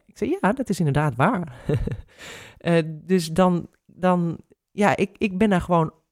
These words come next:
openlijk met hen over in gesprek. Ik vertel het ze gewoon en leg het uit. En ze zien mijn struggle ook.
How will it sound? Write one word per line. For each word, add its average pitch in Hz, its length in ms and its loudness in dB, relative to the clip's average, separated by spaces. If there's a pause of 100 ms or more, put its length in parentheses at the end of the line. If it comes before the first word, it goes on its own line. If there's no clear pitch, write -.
openlijk 165 420 2
met 147 160 0
hen 143 320 -2 (120)
over 147 260 2
in 127 140 -2
gesprek. - 640 -2
Ik 143 160 -8 (120)
vertel 185 400 -2
het 285 160 -2
ze 175 120 0
gewoon 135 520 0
en 151 440 -2
leg 156 200 2
het - 160 -4
uit. 151 480 0
En 151 340 -4
ze 151 160 -8
zien 156 260 -2
mijn 143 120 -4
struggle 196 520 2
ook. - 260 -4